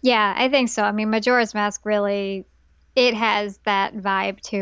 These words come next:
it. And so, like, adding on, I mean, legitimately, you could just, like,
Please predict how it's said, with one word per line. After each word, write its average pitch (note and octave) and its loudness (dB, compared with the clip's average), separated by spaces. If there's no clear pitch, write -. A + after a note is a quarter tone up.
it. F#3+ -2
And G3 -4
so, G3 2
like, G3+ 2
adding A3 2
on, G3+ -2
I E4 2
mean, G4 4
legitimately, E4+ 6
you C4 4
could C4 -2
just, B3+ -2
like, A#3 2